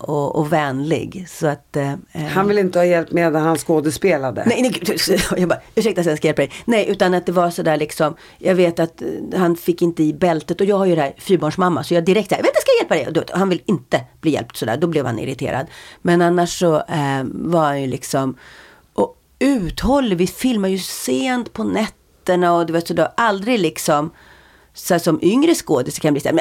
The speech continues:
Speaker 1: "Men vadå, ska vi ta ännu en tagning?" Utan, liksom, hela tiden så här,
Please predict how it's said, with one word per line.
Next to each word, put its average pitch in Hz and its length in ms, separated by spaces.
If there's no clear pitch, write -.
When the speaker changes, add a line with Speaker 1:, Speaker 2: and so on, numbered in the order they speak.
Speaker 1:
"Men 208 100
vadå, 226 220
ska 220 160
vi 190 60
ta - 240
ännu 233 260
en 254 100
tagning?" 165 340
Utan, 165 240
liksom, 165 200
hela 220 360
tiden 151 360
så - 140
här, 143 220